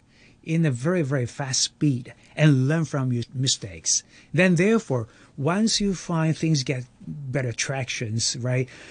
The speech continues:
you're adding more fuel, energy, resources, rollerboard, and then getting that bigger and bigger. Inside Amazon, that we call that flying wheel. So how do you fly the wheel? You experiment. If day one, you know it's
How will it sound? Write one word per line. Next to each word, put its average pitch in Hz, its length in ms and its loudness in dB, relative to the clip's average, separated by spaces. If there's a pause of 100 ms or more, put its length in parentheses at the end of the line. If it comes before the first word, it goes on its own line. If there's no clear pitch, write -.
(140)
you're 151 140 0
adding 127 200 2
more 120 140 4
fuel, 151 680 4
energy, 135 440 2
resources, 135 840 2
rollerboard, 139 840 2
and 127 100 2
then 127 140 4
getting 135 300 2
that 127 180 0
bigger 135 320 2
and 120 160 2
bigger. 135 380 2 (420)
Inside 151 400 6
Amazon, 147 400 4
that 135 140 0
we 120 80 0
call 131 240 0
that 123 120 0
flying 131 600 4
wheel. 104 320 -8 (420)
So - 140 0
how 220 300 2
do 208 100 2
you 208 140 4
fly 170 320 2
the 147 100 6
wheel? 110 320 -4 (320)
You 147 80 6
experiment. 123 840 0 (200)
If 151 220 -2
day 180 200 6
one, 196 280 4
you 151 120 6
know 151 240 2
it's - 200 -4